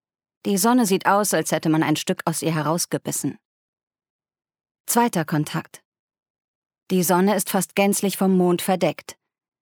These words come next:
Das letzte Sonnenlicht dringt durch die Spalten zwischen den Mondkratern und lässt die überlappenden Himmelskörper wie einen Diamantring aussehen. Totalität.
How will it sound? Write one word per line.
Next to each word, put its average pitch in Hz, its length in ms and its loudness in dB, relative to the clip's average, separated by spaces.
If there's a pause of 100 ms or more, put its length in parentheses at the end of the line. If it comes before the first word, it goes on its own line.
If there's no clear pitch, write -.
(400)
Das 190 140 -2
letzte 208 340 0
Sonnenlicht 180 580 2
dringt 170 240 0
durch 160 140 -4
die 160 100 0
Spalten 175 460 0
zwischen 170 360 0
den 160 140 4
Mondkratern 156 720 0 (540)
und 196 120 2
lässt 226 240 0
die 220 120 0
überlappenden 190 580 2
Himmelskörper 185 840 0 (100)
wie 214 180 2
einen 202 260 2
Diamantring 196 720 2
aussehen. 147 540 -4 (1900)
Totalität. 185 960 -2